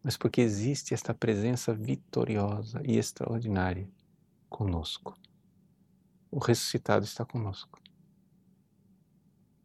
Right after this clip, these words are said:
E ele nos fala. E o que é mais fantástico, ele nos fala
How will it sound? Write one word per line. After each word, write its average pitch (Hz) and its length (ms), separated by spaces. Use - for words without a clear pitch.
E 131 100
ele 143 140
nos 156 260
fala. 110 360
E 190 60
o 185 40
que 202 140
é - 20
mais 202 240
fantástico, - 760
ele 190 180
nos 143 240
fala 117 400